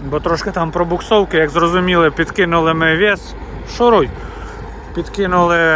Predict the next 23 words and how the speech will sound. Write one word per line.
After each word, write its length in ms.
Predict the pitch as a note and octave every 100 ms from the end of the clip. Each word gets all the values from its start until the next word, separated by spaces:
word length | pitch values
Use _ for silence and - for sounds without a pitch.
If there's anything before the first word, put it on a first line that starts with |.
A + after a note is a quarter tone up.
| D3+ D#3
вес, 220 | G3 F#3+
щоб 140 | E3
менше 360 | D#3 D#3 D#3 D#3+
пробуксовка 680 | D#3 D#3+ D#3 - G#3 F3 D3+
була. 280 | C3+ C3+ C3+
Ну, 60 | D#3
в 60 |
принципі, 460 | F3+ G3 - E3+ E3+
за 200 | E3 E3
ці 320 | - F#3 E3 - - - - - - -
три 240 | F3+ F#3 F#3
дня, 260 | G3 G3 F3+ - - - - - - - - - - - - - - - - - - - - - - - - D#3+ A3
ух, 60 | - - - - - - - - - - - - - - - - - -
за 140 | G3+
ці 140 | -
три 240 | A3+ G#3+ A3
дня 380 | G3+ G#3+ G3 E3
земля 340 | G3 G#3 G#3+ G#3
підсохла, 520 | - B3+ B3+ A#3+ E3+
якраз 400 | - G3+ G3 F3 - - - - -
самий 600 | A3 G#3+ G#3 G3 G3 F#3
шикарний 800 | - - F#3 G3+ G#3 F#3+ F3+ F3
така, 520 | E3 F3 - F#3 F3